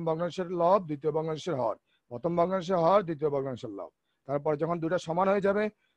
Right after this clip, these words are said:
তখন আমরা বলবো সমতুল, আর সমান না হলে সমতুল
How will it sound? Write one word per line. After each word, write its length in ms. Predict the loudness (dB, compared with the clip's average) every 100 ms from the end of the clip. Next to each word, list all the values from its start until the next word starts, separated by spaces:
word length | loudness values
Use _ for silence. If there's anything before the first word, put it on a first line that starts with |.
| _
তখন 160 | -4 -2
আমরা 140 | 0 0
বলবো 160 | 0 -2 -2
সমতুল, 400 | 0 0 4 4 2 -6 _ _ -14
আর 60 | -8
সমান 220 | -4 -4 -4
না 80 | 0 2
হলে 180 | 4 2 0 -4 _
সমতুল 400 | -8 -8 -6 -10